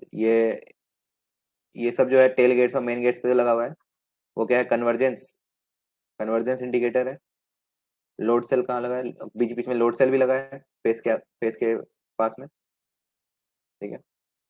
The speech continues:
ये जो है, ये क्या है? ये मल्टी पॉइंट borehole extensometer है ये वाला। फिर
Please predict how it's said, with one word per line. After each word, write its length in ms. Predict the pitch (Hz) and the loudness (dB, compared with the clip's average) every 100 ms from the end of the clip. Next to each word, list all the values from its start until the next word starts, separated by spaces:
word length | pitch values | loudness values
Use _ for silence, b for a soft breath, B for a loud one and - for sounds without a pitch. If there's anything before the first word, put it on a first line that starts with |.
| _ _ _ _ _ _ _ _ _ - | _ _ _ _ _ _ _ _ _ -2
ये 160 | 113 123 | 4 6
जो 80 | 131 | 8
है, 140 | 135 | 6
ये 120 | 131 127 | 4 0
क्या 120 | 131 | 0
है? 60 | 135 | 0
ये 60 | |
मल्टी 280 | 120 113 127 | 0 -2 -2
पॉइंट 280 | 120 120 123 | -2 -4 -2
borehole 260 | 117 123 120 | -2 0 -2
extensometer 560 | 113 113 123 117 123 | -4 -8 -8 -6 -6
है 80 | 123 | -4
ये 80 | 117 | -4
वाला। 220 | 113 123 147 _ _ _ _ _ _ _ _ _ _ _ _ _ _ _ _ _ 104 | -4 -6 -12 _ _ _ _ _ _ _ _ _ _ _ _ _ _ _ _ _ -2
फिर 160 | 101 | -2